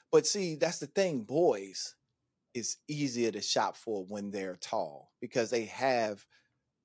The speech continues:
a real section and, and a nice selection of things. But when you got tall girls with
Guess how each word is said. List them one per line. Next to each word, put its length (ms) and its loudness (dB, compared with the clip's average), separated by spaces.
a 80 4
real 460 6
section 600 2
and, 360 -4
and 120 2
a 80 2
nice 340 0
selection 480 0
of 100 -10
things. 360 -6
But 160 -10
when 100 -4
you 60 -6
got 240 2
tall 360 2
girls 500 2
with 100 -6